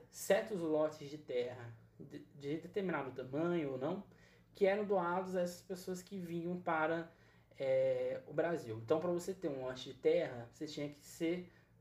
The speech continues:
como disse, ter sido doado. E para ter sido doado, tinha que passar ou tinha que ter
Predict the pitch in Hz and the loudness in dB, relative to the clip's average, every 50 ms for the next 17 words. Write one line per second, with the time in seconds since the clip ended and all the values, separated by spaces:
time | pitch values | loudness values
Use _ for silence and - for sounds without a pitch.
0 | - - _ - - 123 127 123 127 139 143 - - 175 170 - - - - - | -20 -20 _ -16 -12 -10 -10 -8 -6 -6 -8 -6 -8 -10 -12 -12 -16 -20 -10 -4
1 | - 156 156 - - 165 160 165 160 - 180 175 - - - 117 - - - - | -2 -2 -2 -2 -6 -6 -6 -6 -4 -2 0 0 0 0 -4 -8 -10 -14 -20 -20
2 | - - _ - - - - - 170 170 - 202 220 247 247 - 220 202 - - | -20 -20 _ -20 -20 -20 -8 -6 -6 4 6 6 6 6 4 2 0 -2 -2 -6
3 | - - - 160 147 143 139 131 143 175 180 160 156 175 196 202 185 151 135 127 | -10 -8 -6 -6 -6 -6 -8 -4 -2 2 4 4 4 4 4 4 4 2 -2 -6
4 | 123 - - 165 170 180 - - - - 165 - - 214 - - 175 165 196 208 | -8 -4 -2 -2 -2 -2 -6 -12 -8 -6 -4 -4 -4 -6 0 2 2 4 4 2
5 | 196 190 - 156 147 147 147 - - 143 147 - - - - 170 170 180 180 180 | -2 -2 -4 -4 -4 -4 -4 -6 -8 -8 -8 -10 -16 -10 -4 -2 -2 -2 -2 -4
6 | - | -8